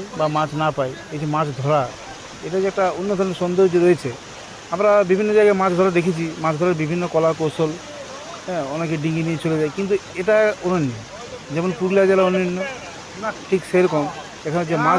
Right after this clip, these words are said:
ধরার যে টেকনিক, দেখছেন তো খরস্রোতা নদী, সেখানে সব দাঁড়িয়ে আছে, কেউ কেউ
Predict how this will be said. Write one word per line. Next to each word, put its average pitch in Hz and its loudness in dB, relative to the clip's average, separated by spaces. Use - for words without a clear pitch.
ধরার 175 6
যে 165 0
টেকনিক, 156 2
দেখছেন 160 0
তো 180 -2
খরস্রোতা 165 0
নদী, 160 -2
সেখানে 165 0
সব 170 4
দাঁড়িয়ে 170 6
আছে, 165 0
কেউ 170 2
কেউ 170 6